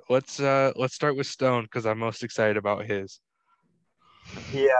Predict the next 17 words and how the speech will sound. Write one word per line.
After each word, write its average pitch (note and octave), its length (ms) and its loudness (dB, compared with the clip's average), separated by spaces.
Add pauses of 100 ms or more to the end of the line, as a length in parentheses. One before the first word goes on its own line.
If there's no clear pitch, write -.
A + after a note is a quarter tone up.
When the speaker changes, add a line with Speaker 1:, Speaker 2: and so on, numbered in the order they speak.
Speaker 2:
so C3 180 -2
for C3+ 180 -6
me, D#3+ 120 2
I F3 120 8
got, C#3+ 360 2
uh, C3 400 0
Delano B2 420 0
Banton A#2+ 720 -8 (120)
out A#2+ 240 -2
of A#2 60 0
Nebraska. A2+ 800 -2 (520)
Um, B2 420 4 (600)
he's D3 160 0
a G3 60 4
pretty G3+ 280 2
interesting C3+ 580 -4
player, A#2+ 580 6